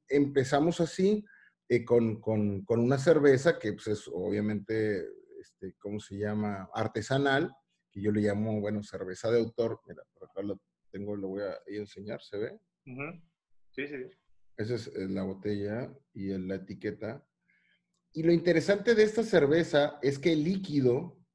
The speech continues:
Speaker 1: o sea, todo el proceso que, que se hace artesanalmente,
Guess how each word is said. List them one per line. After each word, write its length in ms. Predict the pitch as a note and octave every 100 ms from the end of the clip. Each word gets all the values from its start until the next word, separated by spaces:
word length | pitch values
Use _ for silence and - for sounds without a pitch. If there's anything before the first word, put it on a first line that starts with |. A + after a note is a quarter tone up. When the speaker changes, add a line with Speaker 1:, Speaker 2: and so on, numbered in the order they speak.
| _ -
Speaker 1:
o 80 | -
sea, 360 | C#3 C3 - - _
todo 220 | D3+ F3+
el 120 | G#3+ G3+
proceso 800 | D3+ B2+ D3 D3 - D3+ - -
que, 280 | A#2 A2+ -
que 200 | A2+ G#2
se 240 | A#2+ A2+
hace 260 | C3 C3+ D#3
artesanalmente, 1200 | C3 A#2+ G#2+ G#2+ A2 A#2+ B2 A#2 A2+ A2+ B2